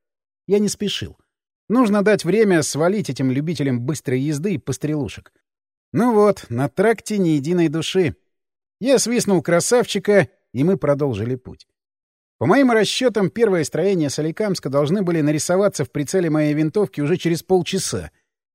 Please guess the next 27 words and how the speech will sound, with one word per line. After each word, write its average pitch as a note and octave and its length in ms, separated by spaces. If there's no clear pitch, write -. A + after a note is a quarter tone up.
И C3 100
лучше, G#3 320
если E3 300
это E3 160
будет F3 320
происходить F3 560
не D#3+ 80
посреди G3 420
открытого D3+ 540
всем C#3+ 240
ветрам D3 320
тракта, D#3+ 420
а A#2+ 100
где-нибудь B3 440
на B3 140
опушке. G#2+ 580
Значит, F#3+ 400
пора G3 260
забираться F#3 540
вправо F3 400
и G#2 60
дальше D3+ 320
двигаться C3+ 420
лесом, D3+ 400
насколько B2 420
это A2+ 140
возможно. B2 600